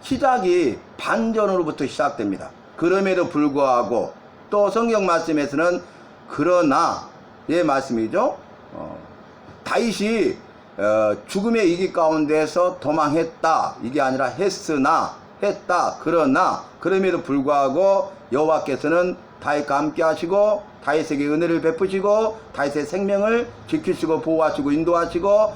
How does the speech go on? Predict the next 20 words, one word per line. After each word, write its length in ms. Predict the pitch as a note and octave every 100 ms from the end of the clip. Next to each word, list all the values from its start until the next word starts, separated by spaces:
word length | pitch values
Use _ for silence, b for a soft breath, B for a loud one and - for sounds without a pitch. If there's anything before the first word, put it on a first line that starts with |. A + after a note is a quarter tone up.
| B -
다윗의 300 | D#3 D#3+ D3
모든 320 | D#3 F3 E3
필요하실 440 | F#3 E3+ E3+ F3+
것을 400 | F#3 F3 F#3+ G3+ G3 B -
채워주시고 880 | A#3+ A#3 G#3+ F#3 F#3+ A#3 A#3+ E3+ - -
다윗을 380 | - E3 F3 E3+
통해서 720 | E3 E3 D#3 D3+ F#3+ G#3 G#3 - A2+
여호와의 360 | D#3 D#3 D3
뜻을 440 | D3+ - F#3 F#3+ F#3+ - A#2
이루시기를 520 | F#3+ A3+ - F3+ E3
원하시고 760 | D#3 C#3+ C3+ C#3+ F3 G3+ G3+ B B -
다윗을 360 | D3+ E3+ E3
통해서 720 | D3+ C#3+ C#3 C3 G3 D#3 - B B
이스라엘 440 | C#3+ E3 G3 F#3 F3
백성의 600 | E3 - E3 E3+ F3 E3+
왕이 420 | A2+ F3 F#3+ F3
되게 260 | D#3 C#3 C3+
하사 500 | B2+ G3 G3+ A2 - -
이스라엘을 800 | D3 C#3+ F#3 F3+ D3 D#3 F#3 - - -
강력한 640 | C3 D#3 G3 G3+ G3 F#3+